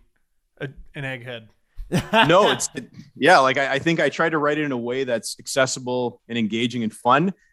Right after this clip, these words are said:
Speaker 2: I think the interesting thing that I learned after writing the first book is I had some parents come up to me afterwards and say, you know, "My son or daughter doesn't like to read a lot, but they're hockey nuts, and they read your book cover to cover." And so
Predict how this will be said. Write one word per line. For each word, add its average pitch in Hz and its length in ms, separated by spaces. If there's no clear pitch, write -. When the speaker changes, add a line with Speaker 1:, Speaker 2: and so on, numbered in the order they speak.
Speaker 2:
I 110 120
think 131 200
the 123 240
interesting 143 360
thing 139 160
that 131 100
I 123 100
learned 120 400
after 120 300
writing 120 220
the 113 80
first 117 340
book 113 160
is 117 80
I 110 60
had 110 240
some 117 200
parents 127 320
come 120 120
up 120 160
to 131 80
me 113 120
afterwards 104 600
and 104 120
say, 104 300
you 117 40
know, 117 60
"My 120 140
son 131 240
or 123 80
daughter 123 420
doesn't 123 300
like 120 160
to 113 100
read 117 200
a 120 40
lot, 110 300
but 107 100
they're 104 140
hockey 120 400
nuts, 107 480
and 113 100
they 113 80
read 117 180
your 113 80
book 110 240
cover 110 200
to 104 40
cover." 101 300
And 95 100
so 113 440